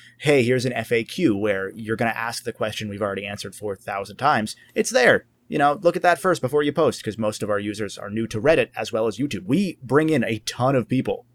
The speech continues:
to the platform of Reddit. Like, I, I think it's a couple hundred thousand doll-, uh, a couple hundred thousand people per year at this point. And those announcement posts don't show up on any platform except for old desktop Reddit.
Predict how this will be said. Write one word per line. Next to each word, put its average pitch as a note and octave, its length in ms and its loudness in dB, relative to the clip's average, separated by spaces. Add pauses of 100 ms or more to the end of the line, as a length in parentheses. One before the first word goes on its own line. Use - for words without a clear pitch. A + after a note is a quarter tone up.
to D3 160 2
the C#3 80 4
platform A#2+ 400 2
of G#2 80 -2
Reddit. A2 220 -2 (440)
Like, C3 260 4 (380)
I, B2 140 2
I C3 100 0
think D#3+ 160 4
it's D#3+ 80 2
a C3 60 0
couple - 240 2
hundred C3 240 2
thousand B2 260 4
doll-, A#2 220 2
uh, A#2 200 4
a A#2+ 60 -10
couple C#3+ 160 0
hundred B2+ 220 -2
thousand A2 320 0
people G#2 420 -6
per A2+ 160 -4
year F#2 320 -8 (500)
at B2+ 120 -2
this A#2 120 -2
point. - 260 -6 (600)
And B2+ 400 4 (340)
those D3+ 280 6
announcement C#3 420 2
posts G#2 400 -2
don't C#3+ 220 -2
show C3+ 180 4
up C#3+ 140 4
on G#2 80 0
any A2+ 120 -4
platform A2+ 420 -4
except A2 240 -4
for G2+ 180 -6 (100)
old A2+ 380 2
desktop G#2+ 400 -4
Reddit. - 180 -8